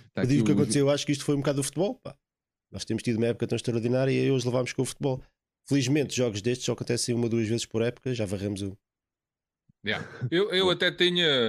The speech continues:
Speaker 3: tinha um certo, um certo receio com o retorno da, à competição. Há sempre aquele um bocadinho, a equipa ressente-se um bocadinho daquela paragem, eu vinha com certo receio, mas não.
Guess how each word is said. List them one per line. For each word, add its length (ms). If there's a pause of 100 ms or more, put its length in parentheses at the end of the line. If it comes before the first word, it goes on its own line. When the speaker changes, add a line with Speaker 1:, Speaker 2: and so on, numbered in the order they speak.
(520)
Speaker 3:
tinha 240
um 240
certo, 440
um 340
certo 440
receio 600 (640)
com 580
o 40
retorno 540
da, 220
à 40
competição. 800
Há 100
sempre 340
aquele 200
um 320
bocadinho, 800
a 40
equipa 460 (480)
ressente-se 560
um 60
bocadinho 360
daquela 360
paragem, 540
eu 100
vinha 260
com 140
certo 280
receio, 380
mas 180
não. 280